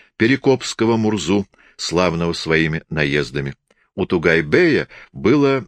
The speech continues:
до четырех тысяч нагаев. Это делалось зимою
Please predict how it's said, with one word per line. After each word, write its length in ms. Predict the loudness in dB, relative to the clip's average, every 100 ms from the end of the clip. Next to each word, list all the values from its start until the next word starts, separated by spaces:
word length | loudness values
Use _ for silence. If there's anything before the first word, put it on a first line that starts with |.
| _
до 180 | -8 -4
четырех 520 | -4 0 2 2 -2
тысяч 640 | -4 -2 -2 -4 -6 -8 -10
нагаев. 680 | -6 -4 -2 -4 -6 -12 -20 _ _ _ _ _ -20 _ _ _ _ _ _ _ _ _ _ _ _
Это 280 | 0 2 2
делалось 540 | 2 2 4 2 0 -2
зимою 580 | -2 0 2 2 0